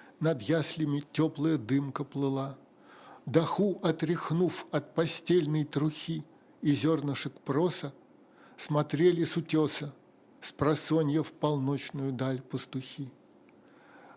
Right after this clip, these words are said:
Вдали было поле в снегу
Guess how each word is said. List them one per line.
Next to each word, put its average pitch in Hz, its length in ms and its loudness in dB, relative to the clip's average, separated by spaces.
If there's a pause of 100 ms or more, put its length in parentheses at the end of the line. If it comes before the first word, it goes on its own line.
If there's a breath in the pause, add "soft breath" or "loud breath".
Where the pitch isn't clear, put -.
(140)
Вдали 151 600 2
было 170 320 6
поле 165 460 4
в 160 80 -2
снегу 147 640 0